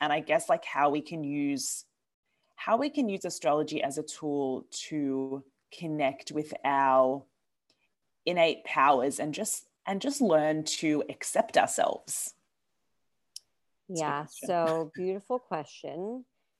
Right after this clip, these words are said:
Speaker 2: Um, how can we use astrology? There's so much to say here. So as above, so below, it is really that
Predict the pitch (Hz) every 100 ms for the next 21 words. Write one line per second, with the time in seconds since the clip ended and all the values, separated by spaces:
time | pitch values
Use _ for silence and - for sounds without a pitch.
0 | _ _ - 180 180 175 170 170 160 _
1 | _ _ _ _ _ _ - _ 196 190
2 | 170 151 151 - 151 156 151 160 170 -
3 | _ _ _ - 160 - 180 165 165 -
4 | 160 160 160 160 _ _ _ - - -
5 | - - 220 202 202 - 196 214 226 190
6 | 175 165 - 175 160 165 156 151 156 170
7 | _ _ _ _ _ _ _ 202 190 185
8 | - 190 180 175 170 156 208 175 185 214
9 | 190 180 175 - 170 180 170 165 165